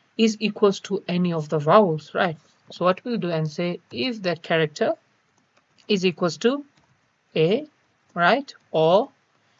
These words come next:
if that character is equals to I, uh, let's say E, let's go in order, or if that character is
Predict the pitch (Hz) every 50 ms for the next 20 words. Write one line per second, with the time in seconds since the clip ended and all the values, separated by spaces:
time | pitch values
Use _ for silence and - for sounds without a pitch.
0 | _ _ _ _ _ 240 233 202 - - - - - _ _ _ _ - 180 156
1 | 190 214 214 - - - 175 165 165 156 156 - - 220 254 269 - _ _ _
2 | _ _ _ _ _ _ _ _ _ _ _ 214 196 180 - - 190 175 - -
3 | 175 160 156 - - 269 277 294 302 294 - _ _ _ _ _ _ _ _ _
4 | _ _ _ _ _ _ _ _ _ _ _ - 170 175 190 214 233 247 277 277
5 | 247 - - _ _ _ _ _ _ _ _ _ _ _ _ _ _ _ - 165
6 | 156 156 156 - - - - 214 220 233 240 240 247 247 240 240 - _ _ _
7 | _ _ _ _ _ _ - 160 156 - - - 160 160 156 - - 208 214 233
8 | 269 269 - _ _ _ _ _ _ _ _ _ _ _ _ _ _ - 247 226
9 | 226 - - - - - 208 220 202 208 - - 175 170 175 180 - - - 190
10 | 180 175 170 160 - - 247 247 254 247 254 240 233 - _ _ _ _ _ _
11 | _ _ _ _ _ _ _ _ _ _ _ _ _ _ _ _ - - 208 196
12 | 180 170 165 160 -